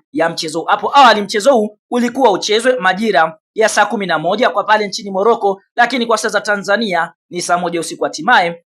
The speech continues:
klabu ya soka ya R S Berkane wakaweza kuandika barua kunako shirikisho linalosimamia mpira wa miguu barani Afrika, caf, wakiomba mchezo huo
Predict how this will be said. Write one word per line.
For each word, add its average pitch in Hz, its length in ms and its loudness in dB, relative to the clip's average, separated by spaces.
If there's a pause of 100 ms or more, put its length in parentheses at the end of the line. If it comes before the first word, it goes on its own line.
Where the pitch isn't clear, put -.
klabu 220 360 2
ya 175 160 -2
soka 175 500 -2 (120)
ya 226 180 0
R 233 140 6
S 214 160 -2
Berkane 208 340 -2
wakaweza 185 360 0
kuandika 196 440 0
barua 190 500 4 (160)
kunako 180 400 2
shirikisho 196 520 -4
linalosimamia 180 680 -2
mpira 208 220 0
wa 175 60 2
miguu 180 300 -4 (260)
barani 208 380 2
Afrika, 202 340 0
caf, 202 380 4 (240)
wakiomba 175 680 2
mchezo 190 340 -2
huo 185 300 -2